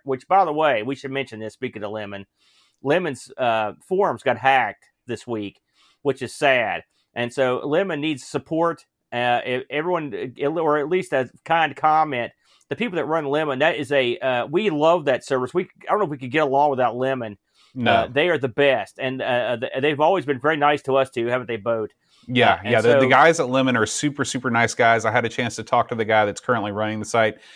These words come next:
Speaker 2: at Amiga Ireland. I guess the latest news is that the site was not hacked as much as they thought it was. Uh, there were just a, a lot of passwords because it wasn't, uh, I guess because the,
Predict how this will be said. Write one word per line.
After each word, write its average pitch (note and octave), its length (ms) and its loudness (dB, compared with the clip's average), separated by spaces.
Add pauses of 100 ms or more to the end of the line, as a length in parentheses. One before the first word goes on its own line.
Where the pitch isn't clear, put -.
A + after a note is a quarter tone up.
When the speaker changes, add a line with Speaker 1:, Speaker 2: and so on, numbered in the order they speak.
(140)
Speaker 2:
at B2+ 60 -4
Amiga A#2+ 240 2
Ireland. A#2 380 4
I A2+ 60 4
guess A#2+ 180 0
the C3+ 100 0
latest F3+ 420 2
news C3 320 2
is A2 160 -4
that A#2 220 2 (240)
the C3 100 -4
site F3 340 2
was B2+ 140 -4
not C3 260 2
hacked C3+ 440 0
as A2 140 -8
much A#2+ 260 -2
as G#2+ 120 -8
they G#2 120 -2
thought A#2 260 2
it A#2 80 -4
was. B2+ 280 2
Uh, A#2 180 -2
there A#2+ 120 2
were A#2 120 4
just A#2 240 -4
a, A#2+ 340 -2
a B2 60 -2
lot A2+ 280 4
of A#2 140 -8
passwords B2 640 -2 (220)
because B2 260 0
it A#2 100 -4
wasn't, B2 520 2
uh, F#2+ 360 -2 (640)
I C3 40 -2
guess C3+ 220 0
because B2 300 -6
the, A#2 300 -10